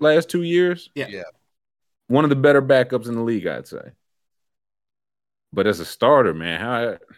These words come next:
Speaker 1: who the Fal-, can we see who the Falcons play next week?
Speaker 2: Uh, yes.
Speaker 1: Jordan said, <laughs> Hawaiian Tannehill. We'll get to Tannehill.
Speaker 3: <laughs>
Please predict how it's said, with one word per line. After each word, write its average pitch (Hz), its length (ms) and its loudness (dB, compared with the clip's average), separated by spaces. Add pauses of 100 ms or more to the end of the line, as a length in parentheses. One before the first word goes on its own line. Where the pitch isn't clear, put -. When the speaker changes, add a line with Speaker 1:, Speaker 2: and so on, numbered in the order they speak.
(220)
Speaker 1:
who 131 120 -4
the 131 80 -6
Fal-, 135 260 -6
can 107 120 -16
we 107 60 -10
see 113 100 -8
who 127 60 -2
the 113 80 -8
Falcons 117 320 -6
play 120 180 -2
next 117 220 -8
week? 127 220 -10 (1120)
Speaker 2:
Uh, 139 280 -16
yes. 135 640 -18 (1400)
Speaker 1:
Jordan 107 360 -2 (140)
said, 101 200 -6 (160)
<laughs> - 160 -20
Hawaiian 101 480 0
Tannehill. 110 540 -2
We'll 104 200 0
get 135 200 0
to 92 60 -8
Tannehill. 85 600 -4 (580)
Speaker 3:
<laughs> - 880 -2